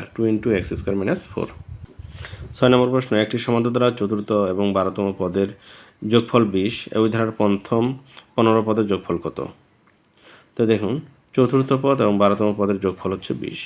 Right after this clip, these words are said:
তাহলে সমান্তর দ্বারা প্রথম পদ যদি এ এবং সাধারণ অন্তর যদি ডি হয়, তাহলে চতুর্থ পদ হয় a plus four minus one into d, এটা সূত্র। প্লাস হচ্ছে বারোতম পদ, বারোতম পদের সূত্র হবে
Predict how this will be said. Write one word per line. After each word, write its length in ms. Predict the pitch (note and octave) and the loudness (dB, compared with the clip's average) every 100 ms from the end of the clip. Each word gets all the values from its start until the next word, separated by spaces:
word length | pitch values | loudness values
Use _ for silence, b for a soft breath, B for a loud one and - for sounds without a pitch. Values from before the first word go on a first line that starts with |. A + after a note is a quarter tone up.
| - | -6
তাহলে 200 | - G2+ G2 B B B - | 0 2 2 B B B 0
সমান্তর 280 | B2 A#2+ B2 | 4 4 4
দ্বারা 140 | A#2+ A#2+ | 2 2
প্রথম 200 | G#2 A2 G#2+ | 0 0 2
পদ 120 | G#2 G2+ | 0 0
যদি 160 | G2 F#2 F#2 | 0 2 2
এ 20 | G2 | 2
এবং 120 | F2+ F#2+ - | -2 -4 -2
সাধারণ 280 | G2 G2+ G2+ | 2 2 2
অন্তর 180 | G2 G2+ G2 | 0 -4 -6
যদি 140 | G2 F#2 | -6 -4
ডি 100 | F2+ F2 | -4 -4
হয়, 160 | E2 - B B B | -6 -8 B B B
তাহলে 180 | - G#2+ G2+ | 0 0 2
চতুর্থ 260 | A2 A2 A2 G#2+ | 2 2 0 0
পদ 120 | G#2+ | 0
হয় 120 | A2 G2 F#2 | 2 4 2
a 20 | F2+ | 0
plus 240 | F#2+ G2 - - | 0 0 -2 -12
four 200 | - F#2 F2+ | -4 -2 0
minus 240 | F#2 F#2 F#2+ F#2+ | 0 0 -2 -4
one 100 | F2+ F2 | -4 -4
into 180 | E2+ F#2 | -4 -4
d, 20 | F2 D2+ - | -2 -6 -4
এটা 100 | G2 G2 | -2 -2
সূত্র। 160 | D#2 G2+ F#3+ - B B B B B _ _ _ _ _ _ _ _ _ _ _ | -2 -2 -4 -6 B B B B B _ _ _ _ _ _ _ _ _ _ _
প্লাস 280 | - A#2 B2 B2+ - | 2 2 2 -4 -4
হচ্ছে 260 | A#2 - B2 C3+ C#3 G2+ | -4 2 0 0 0 2
বারোতম 260 | G2 G2 F#2+ F2 | 4 4 -2 -2
পদ, 120 | E2 F#2+ | -2 2
বারোতম 260 | G2 G#2+ G2+ | 2 2 0
পদের 160 | G2+ F#2+ | -2 -2
সূত্র 140 | G2+ G2+ | -4 -2
হবে 120 | G2 | -2